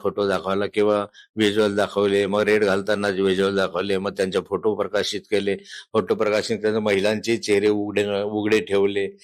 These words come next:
यांचे चेहरे उघडे ठेवले, असं प्रकारचं प्रकाशित करणं हे बदनामीचं षडयंत्र आहे,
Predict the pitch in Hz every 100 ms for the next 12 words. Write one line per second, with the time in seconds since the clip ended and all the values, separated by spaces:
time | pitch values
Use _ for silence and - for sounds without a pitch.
0 | - - 104 95 120 101 110 98 110 107
1 | 104 104 98 98 101 101 95 98 131 135
2 | 131 135 135 127 113 123 117 117 123 123
3 | 127 113 101 117 120 117 131 - 104 101
4 | 98 87 -